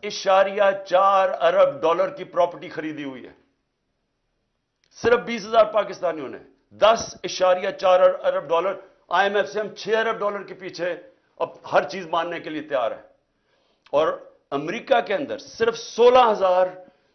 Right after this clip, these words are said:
जो पाकिस्तानी अमेरिकन डॉक्टर्स हैं, उनकी नेटवर्थ दो सौ अरब dollar है। वहां लाखों पाकिस्तानी डॉक्टर्स हैं, अब पाकिस्तानी हैं, अब मैं पाकिस्तानी अमेरिकन, दस top पाकिस्तानी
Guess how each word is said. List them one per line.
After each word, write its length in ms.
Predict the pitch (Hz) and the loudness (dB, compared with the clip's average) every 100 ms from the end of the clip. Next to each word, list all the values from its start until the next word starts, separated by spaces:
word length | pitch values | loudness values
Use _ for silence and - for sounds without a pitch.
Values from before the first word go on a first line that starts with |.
| _ | _
जो 120 | 117 | -10
पाकिस्तानी 680 | 160 180 175 190 - 175 175 | -2 -2 -2 -4 -4 -2 -2
अमेरिकन 480 | 156 156 170 170 151 | -2 0 -2 -6 -4
डॉक्टर्स 460 | 151 151 165 147 | -4 -4 -10 -10
हैं, 300 | 147 160 - _ _ _ - | -10 -10 -18 _ _ _ -12
उनकी 340 | 175 180 196 | -12 -10 -10
नेटवर्थ 640 | 165 131 160 185 175 175 180 | -8 -2 0 -2 0 0 0
दो 340 | - 226 208 | -6 -4 -4
सौ 140 | 190 | 2
अरब 300 | 202 185 180 | 4 4 4
dollar 320 | 165 156 139 110 | 0 -2 -4 -6
है। 160 | - _ _ _ _ _ _ _ _ _ _ _ _ 113 | -14 _ _ _ _ _ _ _ _ _ _ _ _ -4
वहां 400 | 165 202 190 202 - _ _ _ _ _ _ _ 113 | 0 2 2 -2 -10 _ _ _ _ _ _ _ 0
लाखों 400 | 208 240 233 226 | 2 4 2 2
पाकिस्तानी 500 | 220 196 180 185 170 | 0 -2 -2 -2 -2
डॉक्टर्स 460 | 147 143 135 101 | -2 -2 -6 -14
हैं, 160 | 80 _ - | -18 _ -20
अब 120 | 131 | -4
पाकिस्तानी 580 | 180 170 - 190 175 175 | -2 -2 -2 -2 -2 -4
हैं, 300 | 107 - _ _ - | -10 -16 _ _ -16
अब 60 | 113 | -8
मैं 160 | 143 | -2
पाकिस्तानी 460 | 170 160 151 165 143 | -2 -2 -4 -4 -4
अमेरिकन, 460 | 131 123 107 95 - _ _ _ | -6 -8 -8 -18 -20 _ _ _
दस 440 | 95 208 247 - - | 0 2 2 0 -2
top 240 | 214 214 | -2 0
पाकिस्तानी 760 | 202 185 180 175 170 175 175 | -2 -2 -6 -4 -4 -6 -10